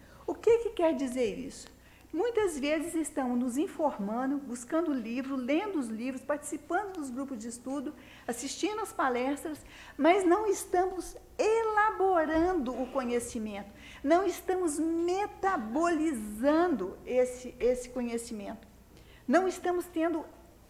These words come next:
colocando pra dentro esse conhecimento e pra colocar ele para fora, para pôr em prática, para vivenciar. No plano informativo, portanto, nós recebemos o conteúdo do Evangelho.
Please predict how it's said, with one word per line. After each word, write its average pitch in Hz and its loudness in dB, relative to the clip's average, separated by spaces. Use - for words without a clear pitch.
colocando 320 2
pra 370 0
dentro 262 -2
esse 247 0
conhecimento 220 -8
e - -10
pra 294 2
colocar 277 0
ele 233 2
para 262 -2
fora, 196 -2
para 233 2
pôr 269 4
em 254 0
prática, 226 -4
para 214 0
vivenciar. 202 -8
No 311 0
plano 415 -2
informativo, 277 -2
portanto, 285 -2
nós 349 4
recebemos 285 0
o 269 -2
conteúdo 370 2
do - -4
Evangelho. 233 0